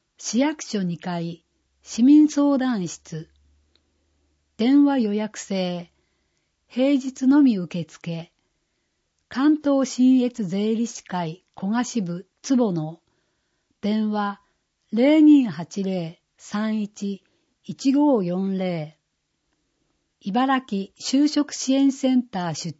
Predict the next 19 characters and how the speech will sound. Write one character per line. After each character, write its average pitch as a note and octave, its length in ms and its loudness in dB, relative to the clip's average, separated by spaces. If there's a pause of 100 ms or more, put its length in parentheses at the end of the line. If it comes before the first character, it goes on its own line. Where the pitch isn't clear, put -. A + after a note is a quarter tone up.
張 C#4 260 0
相 G3+ 300 -4
談。 F3 380 -6 (1200)
二 C4+ 180 4
十 C4+ 300 2
一 F#3 240 -6
日 G3+ 320 -4
金 A#3+ 360 0
曜、 G3 380 -2 (680)
午 G3+ 180 -4
前 C#4+ 300 6
十 C#4 260 2
時 G3 140 -6
か F3 140 -6
ら D#3+ 140 -6
午 G#3+ 180 0
後 B3 120 2
三 A3+ 380 -4
時。 D3+ 280 -12